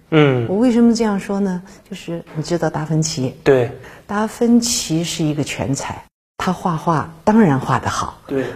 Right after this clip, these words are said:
Speaker 2: 而且他又开拓了很多绘画当中的新的语言、新的构图，
Speaker 1: 嗯。
Speaker 2: 就开拓了一个时代。但是同时他又是一个科技想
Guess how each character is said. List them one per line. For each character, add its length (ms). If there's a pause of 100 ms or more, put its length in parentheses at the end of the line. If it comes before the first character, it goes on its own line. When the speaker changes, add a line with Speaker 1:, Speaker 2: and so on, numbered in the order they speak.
Speaker 2:
而 140
且 160
他 280 (260)
又 160
开 300
拓 200
了 120
很 240
多 140
绘 200
画 180
当 200
中 120
的 80
新 280
的 120
语 160
言、 300
新 260
的 100
构 220
图， 220
Speaker 1:
嗯。 80
Speaker 2:
就 120 (180)
开 180
拓 140
了 100
一 80
个 120
时 180
代。 220 (320)
但 140
是 120
同 320
时 340
他 140
又 120
是 200
一 80
个 240
科 340
技 180
想 240